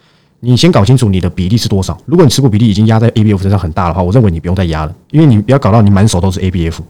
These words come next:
要是真的万一又有什么不对的风险，你会一口气伤得很重，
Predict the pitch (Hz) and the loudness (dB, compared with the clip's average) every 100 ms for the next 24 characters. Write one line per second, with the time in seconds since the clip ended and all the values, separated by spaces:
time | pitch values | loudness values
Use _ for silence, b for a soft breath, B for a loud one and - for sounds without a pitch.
0 | _ _ _ 151 147 135 147 135 107 - | _ _ _ 0 0 2 2 2 0 -4
1 | 151 147 113 113 117 b b b - 147 | 0 2 2 0 -2 b b b 2 2
2 | 101 95 98 - 104 101 101 87 82 - | 4 0 0 2 2 2 0 -2 -6 -12
3 | _ _ 98 123 139 87 87 92 - _ | _ _ -2 -2 -2 -4 -4 -4 -6 _
4 | _ _ _ _ _ _ _ - 107 90 | _ _ _ _ _ _ _ -2 0 0
5 | 73 95 | -4 -8